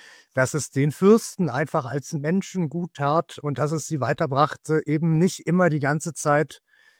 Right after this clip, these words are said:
äh, bespeichelt und beleckt zu werden, sondern eben auch einfach mal der Hans zu sein oder der Georg und, äh,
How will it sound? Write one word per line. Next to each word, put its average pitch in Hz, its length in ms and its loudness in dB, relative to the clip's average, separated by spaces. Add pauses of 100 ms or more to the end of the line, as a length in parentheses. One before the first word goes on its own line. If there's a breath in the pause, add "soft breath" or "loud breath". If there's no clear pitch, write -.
(300 soft breath)
äh, 143 360 2
bespeichelt 147 800 0
und 139 340 -6
beleckt 131 340 -2
zu 147 140 -6
werden, 143 340 0
sondern 139 400 0
eben 143 300 -2
auch 131 200 -4
einfach 139 360 -6
mal 131 220 0
der 131 120 -2
Hans 135 280 -6
zu 143 100 -6
sein 117 360 -4
oder 127 260 -2
der 139 140 -2
Georg 123 460 -4
und, 123 440 -8
äh, 127 380 -2